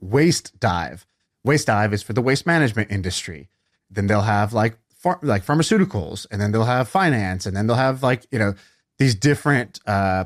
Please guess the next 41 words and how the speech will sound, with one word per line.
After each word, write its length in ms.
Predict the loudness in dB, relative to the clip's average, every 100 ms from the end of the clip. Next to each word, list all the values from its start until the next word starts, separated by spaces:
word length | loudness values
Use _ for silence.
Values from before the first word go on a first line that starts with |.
| -2
things. 180 | 0 2
I 40 |
think 220 | 0 -2 -4
their 160 | -2
biggest 340 | 0 2 2 0
one, 240 | 0 0
so 260 | -2 -2 0
Marketing 380 | 0 0 2 2
Dive 300 | 2 2 2
is 80 | 0
five 200 | 0 0
hundred 220 | 0 -2
and 80 | -2
ten 160 | -4 -4
subscriber, 500 | -8 -6 -4 -4 -6
five 180 | -8 -4
hundred 140 | -2
ten 140 | -2 -2
thousand 320 | 0 0 -4
subscribers. 640 | -10 -8 -6 -4 -4 -4 -10 _ _ _ _ _
Uh, 160 | -2 0
Biopharma 920 | 0 0 2 4 2 2 2 4 2
Dive, 440 | 0 -4 -4 -10
two 100 | -2
hundred 140 | 0 2
seventy-five 420 | 0 -2 -2 -2
thousand 280 | -2 -4 -6
subscribers. 480 | -14 -8 -8 -8 -4
Construction 680 | 0 0 -2 -4 -2 -2
Dive, 320 | 0 -2 -2 -4
three 200 | -2 0
hundred 240 | 0 -2
subs-, 180 | -8 -18 _ -4
thousand 280 | -2 -2
subscribers. 580 | -8 -10 -8 -4 -4 -6 _ _ _ 0
H 220 | 2 4
R 240 | 4 4
Dive, 500 | 4 2 0 -2 -8 _
four 240 | -6 0
hundred 160 | 0 0
fifty-five, 560 | -4 -4 -2 -2 -4